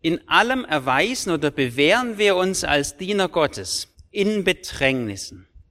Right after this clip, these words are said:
in Nöten, in Ängsten, in Schlägen, in Gefängnissen,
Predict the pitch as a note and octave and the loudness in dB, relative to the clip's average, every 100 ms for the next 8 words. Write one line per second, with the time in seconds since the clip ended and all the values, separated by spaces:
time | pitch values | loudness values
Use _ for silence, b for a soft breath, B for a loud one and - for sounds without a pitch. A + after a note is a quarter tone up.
0 | _ - F#3+ G3+ F3+ E3 E3 D3+ D3+ D3+ | _ 0 0 0 -2 0 4 4 4 0
1 | A#2+ G2 G2 _ _ B B B G3 G#3 | -8 -10 -12 _ _ B B B 2 2
2 | G#3+ - - D#3 D3+ C#3 - - - F#2 | -2 -6 0 2 2 -2 -6 -12 -10 -12
3 | F#2 - _ _ - F3+ A3 G#3 - - | -12 -20 _ _ -2 0 2 0 -2 -2
4 | D3+ E3 F3+ D#3+ G2+ G2+ _ _ _ _ | 0 2 2 -2 -8 -16 _ _ _ _
5 | _ _ _ _ _ _ - F#3+ A3+ A3 | _ _ _ _ _ _ 0 2 2 0
6 | - - - E3+ D3+ G#2+ F#2 - - | -4 -4 0 0 0 -6 -8 -18 -20